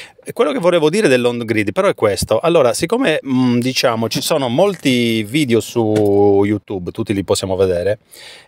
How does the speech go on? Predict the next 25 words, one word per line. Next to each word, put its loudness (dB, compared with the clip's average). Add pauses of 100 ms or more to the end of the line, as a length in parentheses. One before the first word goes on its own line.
(140)
eh, -2
dove 2
c'è -2
chi -4
parla -2
dell'on-grid 0
con 0
un 0
po' 0
di -2
faciloneria, 0
nel -2
senso -2
che -6
non 0
li 0
fa, 0
magari 0
non 0
li 0
ha 0
mai 0
fatti, -2
però 0
ne -2